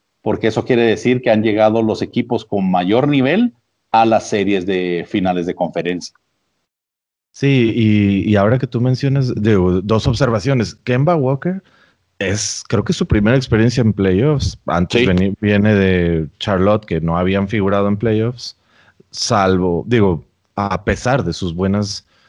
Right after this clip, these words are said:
Speaker 2: temporadas. Y del otro lado, Bam Adebayo, eh,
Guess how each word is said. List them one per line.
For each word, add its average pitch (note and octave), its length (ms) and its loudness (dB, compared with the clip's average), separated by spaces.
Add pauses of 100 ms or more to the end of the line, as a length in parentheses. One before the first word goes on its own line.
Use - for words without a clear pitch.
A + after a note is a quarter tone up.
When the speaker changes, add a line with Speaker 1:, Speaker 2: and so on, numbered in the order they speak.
(120)
Speaker 2:
temporadas. G2+ 720 -2 (600)
Y A#2 120 2
del A2 180 2
otro A#2+ 240 0
lado, C3 460 0 (220)
Bam G#2+ 320 0
Adebayo, A2+ 600 0
eh, E2 300 -2